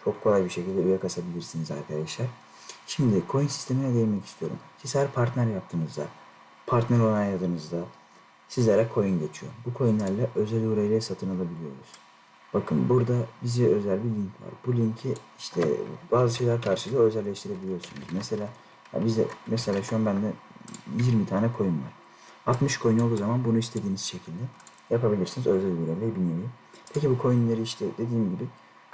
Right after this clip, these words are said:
partner yaparak, onaylayarak vesaire elde edebilirsiniz. Ya da bir yöntemi daha var. Sunucularında burada coin drop diye bir şey oluyor. Şurada bir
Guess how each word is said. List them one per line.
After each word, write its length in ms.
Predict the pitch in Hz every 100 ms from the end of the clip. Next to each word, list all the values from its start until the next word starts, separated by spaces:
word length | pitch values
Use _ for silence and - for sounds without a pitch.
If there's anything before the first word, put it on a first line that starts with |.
| - -
partner 380 | 131 123 92
yaparak, 580 | 85 76 80 82 120 -
onaylayarak 540 | 101 98 92 85 87 98
vesaire 440 | 101 - 80 110 - - - -
elde 200 | 104 104
edebilirsiniz. 680 | 101 101 95 95 - 117 120
Ya 120 | 123
da 160 | 113 127
bir 80 | 120 - -
yöntemi 380 | 104 101 98
daha 160 | 101 92
var. 140 | 101 117 - - -
Sunucularında 960 | - 127 113 110 90 104 95 95 110 - - - - - - - -
burada 320 | 131 117 113
coin 260 | 127 113 110
drop 240 | 107 -
diye 160 | 104 98
bir 40 |
şey 180 | - 92
oluyor. 180 | 85 101 - _ - -
Şurada 400 | - 135 107
bir 100 | 92